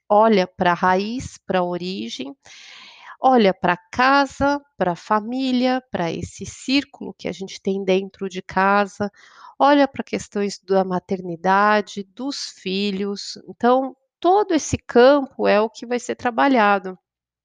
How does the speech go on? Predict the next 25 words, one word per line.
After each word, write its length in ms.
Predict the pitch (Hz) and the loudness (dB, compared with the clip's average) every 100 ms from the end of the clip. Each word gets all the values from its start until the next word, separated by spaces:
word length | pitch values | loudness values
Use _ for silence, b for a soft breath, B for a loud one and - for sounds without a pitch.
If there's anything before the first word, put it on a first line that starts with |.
| _ - - | _ -20 -18
Então, 320 | 214 233 240 233 B B B B | -4 2 2 0 B B B B
no 320 | 226 277 440 | -4 2 2
geral, 800 | - 202 180 185 220 233 185 175 - _ | 2 0 2 4 4 4 2 -4 -20 _
é 220 | - 190 233 | 2 4 2
um 400 | 226 180 175 170 | -2 -14 -16 -12
mês, 500 | 170 185 226 226 185 | -6 0 2 2 -2
é 80 | 175 | -6
um 140 | 165 165 | -6 -10
ciclo 560 | - - 240 262 - | -12 -6 -4 -4 -6
agora 500 | 170 170 190 247 220 | -6 -2 2 2 2
que 140 | - 180 | -2 -6
a 20 | |
gente 300 | 196 - - | -8 -12 -6
mergulha 720 | 190 - 190 233 285 247 175 | -6 -6 -8 -4 -2 -2 -2
até 420 | 170 - 196 233 | -4 0 2 2
por 300 | - - 190 | 0 -8 -12
estar 340 | 185 - - 170 | -12 -12 -4 -2
ali 220 | 175 170 | -2 -4
no 80 | 180 | -10
inverno 800 | 202 175 165 208 226 202 185 185 | -12 -4 0 4 4 2 -2 -10
e 60 | |
tudo 300 | - 185 180 | -14 -16 -12
mais 360 | 175 170 170 175 | -6 -4 -4 -6
nessa, 360 | 170 - 180 - B B B B B B | -12 -10 -10 -10 B B B B B B
eh, 380 | 170 165 160 | 2 4 2